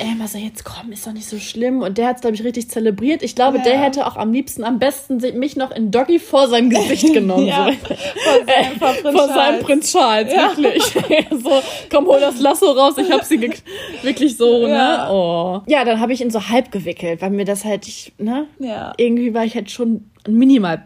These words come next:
Speaker 1: verklemmt. Und
Speaker 2: Hast du da was nicht geschmeckt? Also, weil der hat ja auch nicht geduscht, ne?
Speaker 1: Doch, doch, der war nämlich noch vorher auf Toilette.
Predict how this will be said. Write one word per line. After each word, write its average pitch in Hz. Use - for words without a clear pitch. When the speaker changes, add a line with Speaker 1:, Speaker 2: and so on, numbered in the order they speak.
Speaker 1:
verklemmt. -
Und 226
Speaker 2:
Hast 285
du 269
da 214
was 262
nicht 240
geschmeckt? 226
Also, 214
weil 208
der 220
hat 208
ja -
auch 226
nicht 294
geduscht, 196
ne? 202
Speaker 1:
Doch, 269
doch, 285
der 247
war 285
nämlich 302
noch 254
vorher 277
auf 226
Toilette. 196